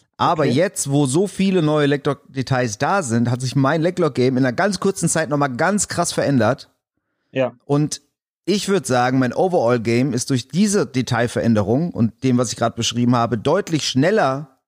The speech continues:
Speaker 1: besser geworden, als dadurch, dass ich plötzlich noch keine Ahnung was konnte. Weißt du, was ich meine?
Speaker 2: Ja.
Speaker 1: Also ich glaube, diese
Speaker 2: Aber,
Speaker 1: kleine
Speaker 2: ja.
Speaker 1: Veränderung in einem schon bestehenden System hat viel schneller, viel mehr gebracht als das andere. Das war dann auch nicht unbedingt
Speaker 2: Echt?
Speaker 1: vielleicht ein
Speaker 2: Mhm.
Speaker 1: Plateau, weil ich habe ja in anderen Bereichen was gelernt.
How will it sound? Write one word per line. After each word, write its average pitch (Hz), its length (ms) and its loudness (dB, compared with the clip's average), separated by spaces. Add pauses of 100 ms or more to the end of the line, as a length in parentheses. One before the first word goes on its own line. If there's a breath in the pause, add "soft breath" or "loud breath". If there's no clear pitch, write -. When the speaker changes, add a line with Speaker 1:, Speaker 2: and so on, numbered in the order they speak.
(320)
Speaker 1:
besser 151 340 -2
geworden, 131 640 0 (140 soft breath)
als 123 220 -2
dadurch, 165 300 0
dass 139 140 -2
ich 123 140 -6
plötzlich 151 380 -2
noch 131 320 0 (1160)
keine 135 220 0
Ahnung 120 220 2
was 101 160 -2
konnte. 101 260 -2
Weißt 135 200 0
du, 185 40 0
was 190 80 -2
ich 185 100 -2
meine? 208 360 2 (180)
Speaker 2:
Ja. 143 400 -2
Speaker 1:
Also 123 160 -2
ich 123 80 -4
glaube, 156 220 0
diese 147 140 -2
Speaker 2:
Aber, 175 100 0
Speaker 1:
kleine 185 300 0
Speaker 2:
ja. 165 80 -2
Speaker 1:
Veränderung 175 340 0
in 165 80 0
einem 156 80 0
schon 170 200 -2
bestehenden 175 440 0
System 165 340 0
hat 156 160 -6
viel 220 220 2
schneller, 190 320 0
viel 214 220 2
mehr 151 180 4
gebracht 120 340 -2
als 127 140 -2
das 110 100 -6
andere. 139 240 2
Das 120 160 -2
war 131 140 0
dann 160 160 -2
auch 160 280 0
nicht 170 200 0
unbedingt 160 320 0
Speaker 2:
Echt? - 60 -12
Speaker 1:
vielleicht 143 220 0
ein 147 40 -4
Speaker 2:
Mhm. 139 40 -4
Speaker 1:
Plateau, 170 380 2
weil 160 120 2
ich 135 100 -2
habe 156 120 -4
ja 151 60 2
in 143 60 0
anderen 180 320 2
Bereichen 113 400 0
was 98 160 -2
gelernt. 92 320 -2